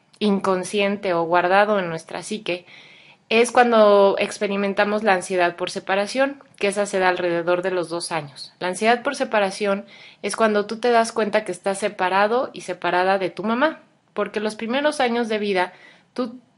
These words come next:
nues-, nuestra mente funciona como que te sientes uno mismo con tu figura que te está cuidando. Entonces, si tú experimentas, eh, en este, esta ansiedad por separación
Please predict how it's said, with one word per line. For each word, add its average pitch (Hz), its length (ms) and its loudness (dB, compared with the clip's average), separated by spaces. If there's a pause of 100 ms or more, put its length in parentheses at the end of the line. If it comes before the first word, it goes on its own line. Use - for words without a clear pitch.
nues-, 196 400 -4
nuestra 196 500 -2
mente 233 380 0
funciona 202 500 -2
como 170 260 -6
que 180 140 -6
te 185 160 -10
sientes 214 500 -6
uno 247 280 0
mismo 220 560 -2 (320)
con 190 260 -2
tu 185 480 2
figura 220 380 0
que 202 100 -2
te 170 100 -8
está 180 220 -6
cuidando. 165 460 -6 (500)
Entonces, 208 500 0
si 220 140 -6
tú 269 160 -6
experimentas, 247 920 -2 (240)
eh, 202 640 -2 (640)
en 208 280 -4
este, 220 800 2
esta 214 220 0
ansiedad 196 520 0
por 185 160 -6
separación 180 680 -4